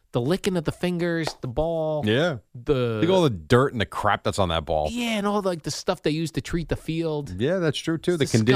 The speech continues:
Speaker 2: conditioner, the rosin bag.
Speaker 1: Everyone's spitting on the field.
Speaker 2: A lot of sp-, a lot of, uh, tobacco spit even still, even
Speaker 1: Yeah.
Speaker 2: though we don't see it as much. A lot of guys still do it.
Speaker 1: They sneak the tobacco, you're
Speaker 2: That
Speaker 1: saying.
Speaker 2: I'm not even saying they sneak it as much as I don't know that they show it.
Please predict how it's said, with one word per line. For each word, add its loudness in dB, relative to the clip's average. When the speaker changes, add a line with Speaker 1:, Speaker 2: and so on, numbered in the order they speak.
Speaker 2:
conditioner, 2
the 2
rosin 4
bag. 2
Speaker 1:
Everyone's 0
spitting -2
on -2
the 0
field. -2
Speaker 2:
A 0
lot 4
of 0
sp-, -10
a 0
lot 4
of, 2
uh, 2
tobacco 2
spit 0
even 0
still, 2
even 4
Speaker 1:
Yeah. 6
Speaker 2:
though 4
we 4
don't 0
see 2
it 0
as 0
much. 0
A -4
lot 4
of -2
guys 2
still -2
do 0
it. -6
Speaker 1:
They -2
sneak -6
the -2
tobacco, -2
you're -4
Speaker 2:
That -6
Speaker 1:
saying. -6
Speaker 2:
I'm 6
not 4
even 2
saying 6
they 4
sneak 0
it 6
as 2
much 2
as 2
I 6
don't 2
know 2
that 0
they 4
show 2
it. -8